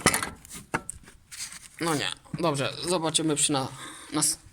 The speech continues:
następnym razem, jak nie będę nagrywał, bo teraz nie mam jak za bardzo.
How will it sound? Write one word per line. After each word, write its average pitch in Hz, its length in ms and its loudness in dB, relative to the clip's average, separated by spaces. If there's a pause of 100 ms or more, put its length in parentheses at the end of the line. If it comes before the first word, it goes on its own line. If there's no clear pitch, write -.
(140)
następnym 151 400 2
razem, 143 280 2
jak 135 180 -4
nie 165 60 2
będę 147 260 4
nagrywał, 139 420 0
bo 147 120 -4
teraz - 320 2 (840)
nie 143 160 2
mam 131 160 2
jak 98 160 0
za 107 120 0
bardzo. 80 340 -8